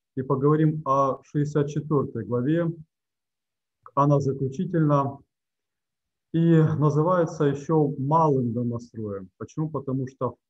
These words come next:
вкратце, э, протопресвитер, э, Сильвестр в поучении или наставлении, которое он преподает своему сыну, э, Анфиму, сжато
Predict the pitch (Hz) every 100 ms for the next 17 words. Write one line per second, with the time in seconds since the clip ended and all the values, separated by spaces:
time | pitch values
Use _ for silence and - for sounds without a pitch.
0 | _ _ 147 170 180 - 165 151 143 143
1 | - _ _ - 127 127 127 127 143 139
2 | 139 139 139 139 147 143 131 113 - _
3 | _ - 120 120 - 131 135 160 175 -
4 | 151 139 - - _ _ _ _ - 123
5 | 139 135 135 151 143 147 - 165 156 131
6 | 131 143 135 135 131 147 139 139 131 117
7 | 110 101 95 _ _ _ - 139 143 139
8 | 139 151 143 143 131 135 127 131 131 139
9 | 135 131 127 - 175 175 151 135 131 -
10 | _ _ _ - 123 127 135 135 - 180
11 | 185 170 151 143 147 _ _ _ _ _
12 | _ - 110 110 160 165 156 147 127